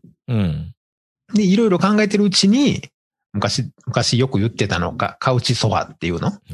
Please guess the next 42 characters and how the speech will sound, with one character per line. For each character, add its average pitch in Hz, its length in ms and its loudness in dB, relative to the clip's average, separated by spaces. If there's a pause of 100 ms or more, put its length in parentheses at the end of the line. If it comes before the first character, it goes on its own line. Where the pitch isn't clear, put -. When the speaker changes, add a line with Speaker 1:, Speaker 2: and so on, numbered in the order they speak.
Speaker 1:
カ - 140 -8
ウ 80 80 -4
チ - 120 -10
ポ 87 140 -6
テ 82 120 -6
ト、 71 100 -12
カ - 160 -8
ウ 82 60 -4
チ - 100 -4
ソ 90 140 -4
フ 78 60 -4
ァ 76 140 -6
ー。 - 60 -20 (240)
カ - 160 -2 (100)
ウ 269 60 -4
チ - 160 -4
っ 175 40 -10 (120)
て 85 140 -6
で 85 120 -4
も、 80 420 -10 (100)
も 170 80 -6
う - 20 -4
ち - 100 -8
ょ - 20 -12
っ - 20 -20
と 202 100 -4
背 - 160 -2
の 190 120 -2
低 - 280 -2
い 120 40 0
ソ - 140 -2
フ - 120 -2
ァ 76 100 0
ー - 20 -4
じ 71 80 -6
ゃ 73 60 -6
な 73 100 -6
い 73 40 -8
ん 73 60 -10
で - 60 -18
す - 100 -12
か？ - 160 -6